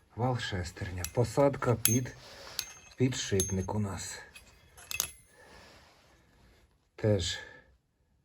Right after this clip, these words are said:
сорок. І посадка під шків. Тут менше трошки. Щас, секунду.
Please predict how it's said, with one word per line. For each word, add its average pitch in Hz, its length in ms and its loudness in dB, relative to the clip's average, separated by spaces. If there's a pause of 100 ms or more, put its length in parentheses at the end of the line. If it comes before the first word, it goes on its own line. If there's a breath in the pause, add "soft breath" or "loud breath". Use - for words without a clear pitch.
(120)
сорок. 120 680 0 (960 loud breath)
І 120 120 0
посадка 117 680 4
під 104 320 0
шків. 120 520 2 (1160 loud breath)
Тут 90 220 -10
менше 101 440 -2
трошки. 147 480 -2
Щас, 101 540 -6
секунду. 107 560 -4